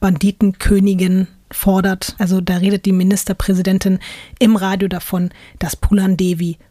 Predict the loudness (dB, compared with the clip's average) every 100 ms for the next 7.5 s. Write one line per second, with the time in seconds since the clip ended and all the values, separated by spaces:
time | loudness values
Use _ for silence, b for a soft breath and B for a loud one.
0 | -20 _ 2 2 0 -6 -8 -10 -8 -8
1 | -8 -12 -10 -10 -10 -14 B B B B
2 | B B B B _ _ 0 0 -2 -2
3 | -4 -4 -4 -2 -4 -4 -4 -2 -4 -4
4 | -6 -4 -2 -2 -6 -4 0 0 -2 -6
5 | -6 -4 -4 -6 -2 0 0 -2 -4 -4
6 | -4 B B -10 -2 -2 -2 -6 -8 -4
7 | -2 -2 0 2 2